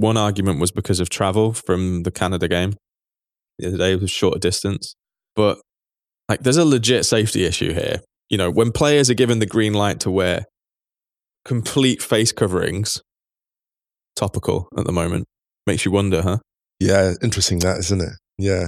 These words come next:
Speaker 2: interesting.
Speaker 1: Because it is so cold. I can't remember wh-, which T V outlet it was, but they had held a T-shirt that was frozen stiff to show how cold it was.
Speaker 2: Wow.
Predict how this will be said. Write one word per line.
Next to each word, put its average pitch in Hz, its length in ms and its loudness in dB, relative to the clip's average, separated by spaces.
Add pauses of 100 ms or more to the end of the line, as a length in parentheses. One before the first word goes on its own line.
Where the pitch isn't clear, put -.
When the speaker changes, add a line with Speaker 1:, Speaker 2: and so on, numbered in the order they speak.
(100)
Speaker 2:
interesting. 90 480 -4 (200)
Speaker 1:
Because 120 220 2
it - 120 2
is 120 100 2
so 110 380 2
cold. - 580 -4 (240)
I - 100 -10
can't - 200 -4
remember 101 320 2
wh-, 98 100 -4
which 95 300 0
T 101 180 2
V 110 280 2
outlet - 320 -2
it 76 100 -2
was, 85 240 0
but - 80 0
they 90 140 2
had 98 100 0
held 101 340 0
a 90 60 -4
T-shirt - 560 -2 (420)
that 95 80 0
was - 140 -2
frozen 98 400 0
stiff - 460 -4 (440)
to 95 80 -4
show 92 200 0
how 90 160 0
cold 92 240 -2
it - 120 -2
was. - 280 -8 (260)
Speaker 2:
Wow. 73 380 -4